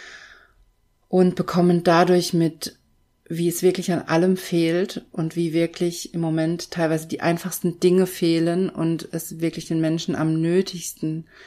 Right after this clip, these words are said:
fehlt und die Zustände verheerend sind. Und deswegen habe ich beschlossen, dass ich nächste Woche am siebenundzwanzigsten Juli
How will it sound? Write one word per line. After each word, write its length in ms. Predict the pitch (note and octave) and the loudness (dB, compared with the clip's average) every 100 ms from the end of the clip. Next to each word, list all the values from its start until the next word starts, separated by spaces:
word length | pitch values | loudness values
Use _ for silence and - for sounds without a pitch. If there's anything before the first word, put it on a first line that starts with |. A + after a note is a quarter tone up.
| - | -20
fehlt 520 | - - F3 E3+ F3 | -16 0 2 2 0
und 300 | - E3 D#3 | -2 -2 -2
die 140 | E3+ D#3+ | -6 -6
Zustände 500 | - F#3 - E3+ D#3+ | -4 -4 -2 -2 -2
verheerend 580 | E3+ D3+ F3+ F3 E3+ D#3+ | -4 0 0 2 0 -2
sind. 380 | D#3 D#3 F#3 - - - - - _ _ - | -2 0 -2 -8 -20 -20 -20 -20 _ _ 0
Und 140 | E3 | 2
deswegen 440 | E3 - F3+ F3+ | 2 4 4 4
habe 140 | E3 D#3+ | 0 0
ich 140 | E3 | -4
beschlossen, 560 | D#3+ - E3 E3 F3+ E3 | -6 -2 0 0 0 0
dass 220 | D#3 - | -2 -6
ich 160 | D3+ E3 | -6 -2
nächste 360 | E3 E3 E3+ | -2 -2 0
Woche 300 | D#3 E3 F3+ | 0 0 0
am 120 | D3+ | 0
siebenundzwanzigsten 1000 | D3+ F#3+ G#3 F#3+ - E3 E3+ F#3 - - E3 | 0 2 2 2 0 0 0 -4 -6 -4 -2
Juli 600 | E3 F3 F3+ F3+ F3+ | 0 0 0 0 -2